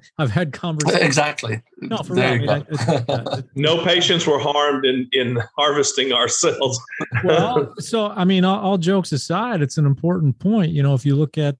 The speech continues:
Speaker 1: uh, you know, especially early days for cell therapies, a lot of the conversations around stem cells were very, uh, you know, very contentious, uh, uh, very, uh, controversial, polarizing,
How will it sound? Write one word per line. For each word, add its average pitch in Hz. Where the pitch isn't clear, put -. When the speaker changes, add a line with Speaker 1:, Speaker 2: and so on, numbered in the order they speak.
Speaker 1:
uh, 143
you 147
know, 139
especially 143
early 147
days 151
for -
cell 139
therapies, 147
a 135
lot 139
of 139
the 131
conversations 139
around 131
stem 147
cells 127
were 123
very, 127
uh, 120
you 139
know, 113
very 139
contentious, 156
uh, 120
uh, 120
very, 143
uh, 123
controversial, 180
polarizing, 160